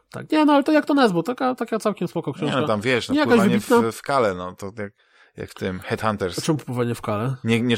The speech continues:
Speaker 2: nigdy nie widziałeś tego filmu? Headhunters?
Speaker 1: Chyba nie.
Speaker 2: O, to jest, bo to jest, to jest chyba jeden z pierwszych filmów, e, na podstawie właśnie prozy Nesbo.
Speaker 1: Tak?
Speaker 2: E, no, zaraz, zaraz dokładnie ci powiem, jak się d-, nazywa. Headhunter chyba się nazywa tytuł filmu.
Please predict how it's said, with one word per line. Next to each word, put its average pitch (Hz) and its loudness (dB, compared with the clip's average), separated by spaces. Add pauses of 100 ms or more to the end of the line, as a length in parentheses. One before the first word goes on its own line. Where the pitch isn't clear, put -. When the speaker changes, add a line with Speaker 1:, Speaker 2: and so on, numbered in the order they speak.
Speaker 2:
nigdy 107 0
nie 110 2
widziałeś 104 2
tego 104 -6
filmu? 123 -2 (100)
Headhunters? 110 -4 (680)
Speaker 1:
Chyba 127 -4
nie. 110 -6 (600)
Speaker 2:
O, 98 0 (260)
to 107 -2
jest, 113 0
bo 110 -8
to 117 0
jest, 135 0
to 139 0
jest 139 2
chyba 139 2
jeden 135 0
z - -12
pierwszych 139 -2
filmów, 131 -2
e, 131 -2 (360)
na 123 -4
podstawie 120 -2
właśnie 117 -2
prozy 113 0
Nesbo. 98 -2 (960)
Speaker 1:
Tak? 349 0
Speaker 2:
E, 98 -10
no, 110 -2
zaraz, 135 -2
zaraz 139 0
dokładnie 139 0
ci - -10
powiem, 131 -2
jak 123 -4
się - -10
d-, 120 -8
nazywa. 110 -6 (440)
Headhunter 127 -2
chyba 90 -10
się - -12
nazywa 90 -10
tytuł 92 -16
filmu. 92 -18